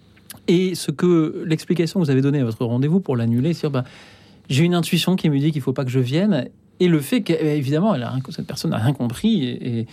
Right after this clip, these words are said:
et, et a dû s'imaginer, euh, plein de choses. C'est un peu une manière de nous rappeler que l'intuition est quelque chose d'intime.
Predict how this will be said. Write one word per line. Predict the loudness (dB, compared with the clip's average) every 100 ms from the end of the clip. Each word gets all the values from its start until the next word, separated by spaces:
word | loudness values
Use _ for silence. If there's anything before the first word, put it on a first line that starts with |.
| -16 -20 -8
et, | -6 -4 -4 -4 -4
et | 0
a | 0
dû | 0 0 0 0
s'imaginer, | -2 -4 -4 -2 0 2 2
euh, | 0
plein | -2 -2
de | -2
choses. | 0 0 0 -4 -14 -8
C'est | -2 0
un |
peu | 2 4
une | 4
manière | 4 0 0
de | 0
nous | 0
rappeler | -2 -2 -2
que | 0
l'intuition | -2 -2 -4 -4 -4 -4 -10 -8
est | -6
quelque | -4 -4 -4
chose | -4 -4 -6 -12 -4
d'intime. | 0 0 -2 -4 -2 0 0 -2